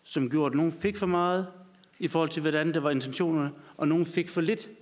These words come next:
i forhold til, hvad der var intentionerne. Kunne det tænkes, at det var årsagen til,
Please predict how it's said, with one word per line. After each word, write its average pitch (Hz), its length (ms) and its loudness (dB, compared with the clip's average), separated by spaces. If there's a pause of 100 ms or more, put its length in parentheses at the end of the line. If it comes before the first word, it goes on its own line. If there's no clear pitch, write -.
i 147 80 0
forhold 139 240 0
til, 135 200 0 (520)
hvad 143 100 -4
der 127 80 0
var 135 360 -2 (180)
intentionerne. 113 680 -2 (1200)
Kunne 160 160 0
det 156 80 -4
tænkes, 185 240 0
at 147 80 0
det 185 140 0
var 180 60 2
årsagen 156 340 0
til, 147 240 -2